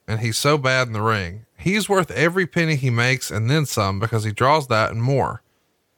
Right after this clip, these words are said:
The W W F wouldn't have to cut people loose to make room for his salary because Hogan would draw in revenue every bit as much or more than he gets paid in the first place."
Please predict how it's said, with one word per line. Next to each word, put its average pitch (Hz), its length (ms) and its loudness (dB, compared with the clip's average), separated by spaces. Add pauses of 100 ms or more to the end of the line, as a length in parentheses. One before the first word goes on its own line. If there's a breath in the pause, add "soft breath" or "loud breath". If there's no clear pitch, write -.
(140)
The 117 80 2
W 170 240 4
W 151 220 4
F 143 160 -2
wouldn't 143 200 0
have 143 140 -2
to - 80 -8
cut 135 260 0
people 117 380 -2
loose 127 400 0
to 113 100 -2
make 117 240 2
room 143 280 2
for 113 120 -2
his 120 200 0
salary 107 400 2
because 120 320 -4
Hogan 147 500 0 (880)
would 131 180 4
draw 143 440 4
in 127 160 0
revenue 127 520 2
every 139 300 2
bit 139 240 2
as 123 160 0
much 117 380 2
or 127 180 2
more 156 260 4
than 110 140 -2
he 131 140 2
gets 123 180 -2
paid 113 240 2
in 120 60 -6
the 123 80 -2
first - 280 2
place." - 480 -4